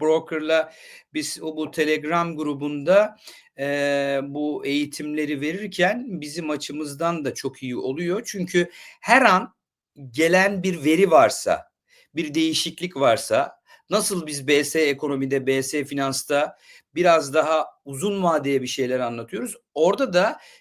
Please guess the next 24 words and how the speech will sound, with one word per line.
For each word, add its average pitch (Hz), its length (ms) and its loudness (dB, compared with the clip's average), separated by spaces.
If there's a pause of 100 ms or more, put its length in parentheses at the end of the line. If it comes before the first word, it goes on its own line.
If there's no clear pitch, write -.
(100)
kısa 240 420 -2
vadede 156 600 0
piyasaya 175 520 -2
gelen 156 420 -2
haberler, 160 840 0 (220)
ne 180 180 0
haber 208 340 2
geldi, 196 640 0 (440)
ne 233 140 2
gibi 226 240 -2
etkiler 190 640 0
doğurabilir, 180 640 0
bir 190 260 -8
beyin 185 600 0
jimnastiği 117 880 -4 (340)
oluyor. 175 440 2 (380)
O 185 120 2
açıdan, 175 600 0
e, 151 540 -2
bizim 147 720 -8 (320)
C - 200 -8
V'lerimizin 156 840 -2
olduğu, 135 800 -2 (340)
fake 180 420 2